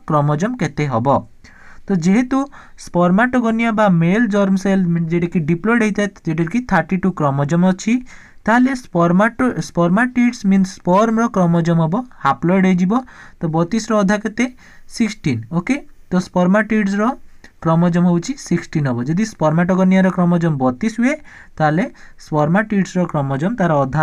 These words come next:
ହବ, ଯେଉଁଟାକି ସିକ୍ସଟିନ୍। ତାପରେ ନେକ୍ସଟ ଦେଖ, ନେକ୍ସଟ ହଉଛି, how many chromosomes are present in the nucleus of human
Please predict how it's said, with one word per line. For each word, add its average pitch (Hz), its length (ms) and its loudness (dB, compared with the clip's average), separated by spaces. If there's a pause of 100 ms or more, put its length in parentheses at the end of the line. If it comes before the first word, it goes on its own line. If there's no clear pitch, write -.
ହବ, 160 160 0
ଯେଉଁଟାକି 160 360 -2 (320)
ସିକ୍ସଟିନ୍। 170 500 -4 (800)
ତାପରେ 214 340 0
ନେକ୍ସଟ 226 240 -2
ଦେଖ, 208 120 -4 (580)
ନେକ୍ସଟ 196 240 0
ହଉଛି, 214 200 2 (500)
how 196 220 4
many 262 320 0
chromosomes 214 640 2
are 202 240 2
present 165 420 0 (180)
in 175 140 4
the 190 80 4
nucleus 190 800 2
of 175 200 4 (460)
human 185 360 4